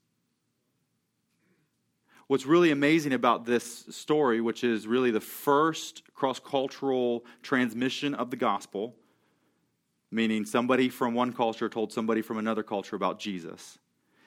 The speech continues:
It's done by a guy named Philip, but Philip doesn't look like the Philips you, you, you probably are thinking of. Philip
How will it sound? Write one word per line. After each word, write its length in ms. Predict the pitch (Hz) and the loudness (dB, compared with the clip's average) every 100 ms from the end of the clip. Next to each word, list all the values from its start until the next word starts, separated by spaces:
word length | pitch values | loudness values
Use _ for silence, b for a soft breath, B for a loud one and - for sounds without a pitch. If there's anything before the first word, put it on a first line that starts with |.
| b - | b 0
It's 200 | 123 123 | 0 2
done 300 | 143 156 175 | 4 4 4
by 180 | 147 | 4
a 40 | 139 | 4
guy 260 | 135 135 | 4 4
named 260 | 143 139 127 | 4 2 0
Philip, 500 | - - 107 110 - - _ _ _ _ _ _ _ _ _ _ _ | -4 2 4 2 -2 -20 _ _ _ _ _ _ _ _ _ _ _
but 140 | 120 113 | -4 -2
Philip 500 | - 180 180 151 120 | 0 2 4 0 0
doesn't 260 | 143 135 | 0 2
look 180 | 139 143 | 0 0
like 300 | 135 123 - | 0 0 -4
the 80 | 120 | -8
Philips 420 | - 135 123 - | -2 0 0 -2
you, 140 | 123 120 | -2 -2
you, 220 | 120 117 | -2 -6
you 160 | 117 | -6
probably 280 | 113 120 110 | -2 -2 0
are 80 | 104 | -4
thinking 320 | - 139 113 | -2 -4 -4
of. 120 | 98 | -6
Philip 540 | - 160 175 143 131 | -4 0 2 2 0